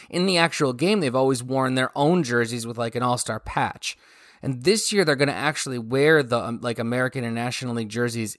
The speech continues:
in game. And I think that's actually kinda cool. But it's so upsetting that it's with these. <laughs> These are the ones that they're using.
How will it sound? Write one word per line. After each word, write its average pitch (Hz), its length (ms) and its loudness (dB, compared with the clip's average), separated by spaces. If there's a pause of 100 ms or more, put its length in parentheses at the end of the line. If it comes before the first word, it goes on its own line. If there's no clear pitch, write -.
(120)
in 131 280 0
game. 127 540 -2
And 120 260 -4
I 143 140 -6
think 262 260 -2
that's - 180 0
actually 160 340 -4
kinda 139 340 -6
cool. 131 560 -2 (380)
But 147 120 -2 (120)
it's 156 180 0
so 160 520 4
upsetting 135 600 -2
that 113 100 -2
it's 110 140 -6
with 110 260 -8
these. 127 520 -4 (240)
<laughs> 147 220 -2
These 160 300 -2
are 147 40 0
the 135 120 4
ones 127 320 2
that 117 140 -6
they're 113 120 0
using. 110 540 0